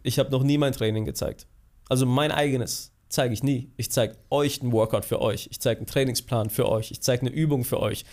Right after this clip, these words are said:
eine Technik für euch. Aber ich zeige euch eigentlich nie, wie ich trainiere.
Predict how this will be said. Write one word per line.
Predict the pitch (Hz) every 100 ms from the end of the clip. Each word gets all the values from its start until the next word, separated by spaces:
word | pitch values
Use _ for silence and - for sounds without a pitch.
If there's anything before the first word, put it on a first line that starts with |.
| - -
eine | 120
Technik | 156 143 131 -
für | 131
euch. | 135 127 - - - - -
Aber | - 127
ich | 127
zeige | 151 139
euch | 131
eigentlich | 139 143 123
nie, | 147 131
wie |
ich | 127 -
trainiere. | - 104 104